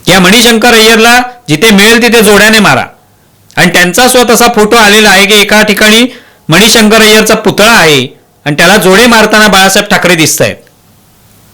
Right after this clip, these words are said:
नाही, ही बाळासाहेब ठाकरेंची भूमिका होती, त्यापासून ते कधी ढळलेले नाहीयेत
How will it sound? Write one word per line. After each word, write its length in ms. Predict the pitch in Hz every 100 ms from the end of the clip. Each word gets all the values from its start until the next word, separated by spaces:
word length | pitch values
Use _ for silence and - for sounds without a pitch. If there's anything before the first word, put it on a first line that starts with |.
| _ - - - - - - - - -
नाही, 140 | 160
ही 160 | 151 269
बाळासाहेब 460 | 240 233 247 254 -
ठाकरेंची 540 | 240 240 233 247 262 285 - -
भूमिका 380 | 135 185 277 294
होती, 300 | 226 165 120 95 _ _ _ _ 175
त्यापासून 400 | 202 226 254 240
ते 120 | 247
कधी 180 | 254 247
ढळलेले 440 | 180 196 240 262
नाहीयेत 420 | 233 160 107 -